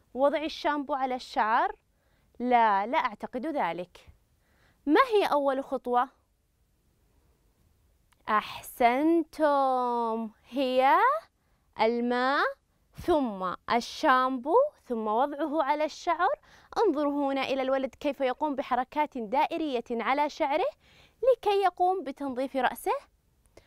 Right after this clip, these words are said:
أحسنتم. بعد ذلك ماذا قام؟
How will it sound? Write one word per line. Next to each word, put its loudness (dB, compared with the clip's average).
أحسنتم. -2
بعد 0
ذلك 0
ماذا 0
قام؟ -2